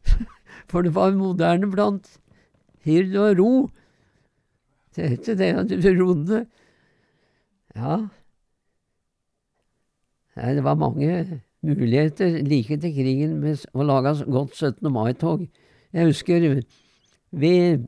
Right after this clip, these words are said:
det var en offentlig do ved siden av posthuset. Der s-, tok vi ned skjelt-, vi snudde skjeltet,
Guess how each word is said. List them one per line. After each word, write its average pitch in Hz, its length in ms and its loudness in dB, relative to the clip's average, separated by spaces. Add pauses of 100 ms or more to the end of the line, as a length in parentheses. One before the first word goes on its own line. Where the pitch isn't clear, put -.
(720)
det 160 220 -4
var 139 240 4
en 160 240 0
offentlig 151 640 0
do 165 360 4 (380)
ved 180 180 -6
siden 123 360 0
av 143 300 2 (260)
posthuset. 165 800 0 (1600)
Der 139 340 0
s-, - 160 -14 (1120)
tok 151 200 0
vi 139 160 2
ned 170 160 0
skjelt-, 127 480 -2
vi 190 200 0
snudde 160 400 0
skjeltet, 139 360 -2